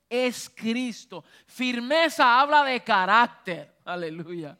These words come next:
Hay que tener carácter. Porque hoy en día, lamentablemente, vemos muchos cristinos.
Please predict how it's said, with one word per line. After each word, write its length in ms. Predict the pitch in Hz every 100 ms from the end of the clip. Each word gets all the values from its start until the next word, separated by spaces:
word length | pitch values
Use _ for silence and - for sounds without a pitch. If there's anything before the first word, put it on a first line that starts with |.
| _ _ _ _ _ _ _ _
Hay 180 | 185 262
que 180 | 277 320
tener 460 | 302 262 269 302
carácter. 880 | - 262 220 240 302 - _ 170 131 _ _ _ _ _ _ _ _
Porque 340 | 233 247 - 247
hoy 220 | 285 330
en 160 | 320 285
día, 240 | 339 330
lamentablemente, 960 | 277 254 247 - 294 302 285 320 311 262
vemos 320 | 262 302 285
muchos 400 | 294 320 302 -
cristinos. 1040 | - 254 240 - 349 349 254 151 - -